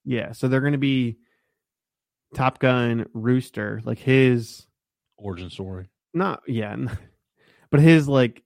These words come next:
Speaker 1: you know, whatever, s-, either origin story or, like, him, you know, going forward after, you know, the, the events of, of, uh,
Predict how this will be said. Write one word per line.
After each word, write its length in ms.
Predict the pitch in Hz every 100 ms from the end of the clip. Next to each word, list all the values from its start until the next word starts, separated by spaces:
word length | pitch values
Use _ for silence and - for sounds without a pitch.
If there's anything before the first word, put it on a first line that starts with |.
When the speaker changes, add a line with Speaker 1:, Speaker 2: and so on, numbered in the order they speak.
| _ -
Speaker 1:
you 180 | 117
know, 180 | 107 107
whatever, 380 | 107 113 107 107
s-, 100 | - -
either 180 | 147 131
origin 540 | - 165 170 151 160 151
story 580 | - 151 143 147 143 143
or, 260 | 117 117
like, 380 | 117 110 107 - _ _ _ _ _
him, 560 | - 160 151 147 139 135
you 100 | -
know, 140 | 123 113
going 340 | 120 120 117
forward 540 | - 147 139 135 127 120
after, 560 | 113 - 110 107 - - _ _
you 120 | 117 104
know, 100 | 104
the, 260 | 104 101 -
the 160 | 113
events 360 | 107 110 107 -
of, 320 | 113 110 107 -
of, 360 | 107 107 101 104
uh, 260 | 104 107